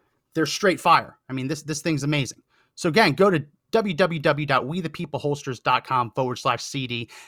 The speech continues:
That's we the people holsters dot com forward slash C D,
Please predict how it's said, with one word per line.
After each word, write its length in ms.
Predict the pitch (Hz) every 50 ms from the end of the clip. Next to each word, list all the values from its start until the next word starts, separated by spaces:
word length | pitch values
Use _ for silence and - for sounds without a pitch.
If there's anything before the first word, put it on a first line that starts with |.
| _
That's 240 | - 139 131 - -
we 240 | - 131 147 202 208
the 80 | 151 147
people 380 | 147 - 165 156 151 127 120
holsters 480 | - - 147 151 143 - 147 135 110 -
dot 340 | - - 165 165 - - -
com 320 | - 147 135 131 123 113 -
forward 260 | - 143 135 131 -
slash 240 | - - 135 120 -
C 240 | - - 135 123 117
D, 220 | 113 113 113 107